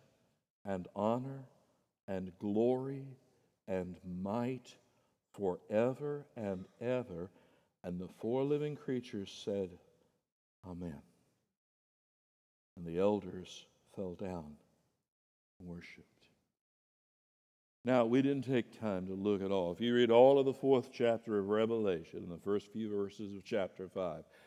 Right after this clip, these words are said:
and take up at chapter five, verse six, where we did,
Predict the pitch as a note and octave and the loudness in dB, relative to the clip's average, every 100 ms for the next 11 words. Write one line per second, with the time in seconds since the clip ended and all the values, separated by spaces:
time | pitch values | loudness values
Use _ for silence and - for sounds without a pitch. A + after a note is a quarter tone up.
0 | - - - F2 E2+ F2+ F#2 - - G2 | -20 -20 -8 -4 -2 -4 -6 -12 -2 0
1 | F#2+ G2+ F2+ G2+ G2+ G#2 A2 - B2 - | 0 -2 0 4 4 2 -4 -4 -8 -10
2 | - A#2+ A#2 A2 A#2 F2 D#2+ | -8 -6 -2 -2 -2 -6 -8